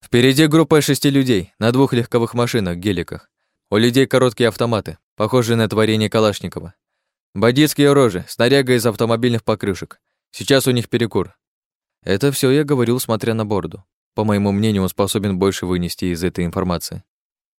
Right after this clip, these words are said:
По всему выходит, что они приехали на зачистку данжа. При грабеже обычно полную броню не носят. Вот только лучше подождать, пока не углубятся в лес.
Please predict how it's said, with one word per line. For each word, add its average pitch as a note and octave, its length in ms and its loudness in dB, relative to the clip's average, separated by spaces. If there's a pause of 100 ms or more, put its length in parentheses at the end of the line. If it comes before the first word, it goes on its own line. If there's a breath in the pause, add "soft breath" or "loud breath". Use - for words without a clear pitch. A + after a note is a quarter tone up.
(100)
По E2 160 0
всему A2 340 2
выходит, A2+ 360 2
что - 160 0
они G#2+ 160 0
приехали G#2 420 0
на G2+ 140 -2
зачистку G#2 480 -4
данжа. F#2 440 -6 (440)
При G#2 160 0
грабеже B2 420 4
обычно A#2 380 0
полную A2+ 300 0
броню A2+ 280 0
не G#2+ 100 -2
носят. F#2 440 -4 (460)
Вот A2+ 260 2
только A#2 320 2
лучше A#2 280 0
подождать, A2 640 0
пока G#2+ 320 0
не A#2+ 120 0
углубятся A2 520 0
в G2+ 40 -4
лес. F2+ 260 -4